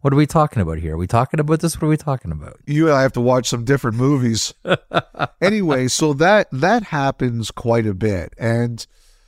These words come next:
Speaker 2: uh, one of the reasons I, I think, and I don't know this yet, that they were able to keep Jones's name so quiet
Speaker 1: Yeah.
Speaker 2: is that it's not like they had to hire a search firm to talk to Keith Jones, right?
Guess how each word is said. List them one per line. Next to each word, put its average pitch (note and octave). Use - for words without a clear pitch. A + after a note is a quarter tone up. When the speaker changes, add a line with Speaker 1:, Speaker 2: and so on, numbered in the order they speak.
Speaker 2:
uh, B2
one C#3+
of A#3+
the A3+
reasons C#3
I, A#2
I A#2+
think, A2+
and A2
I A#2
don't A#2+
know A#2+
this A2+
yet, G#2
that G#2
they A#2
were B2+
able E3
to C#3+
keep B2+
Jones's A#2+
name A#2
so G2
quiet C#3
Speaker 1:
Yeah. F2
Speaker 2:
is C3
that C3
it's -
not F3+
like A#3
they D#3+
had C3+
to B2
hire B2+
a G#2
search C3+
firm G#2
to G2+
talk B2
to G#2+
Keith A2
Jones, -
right? G2+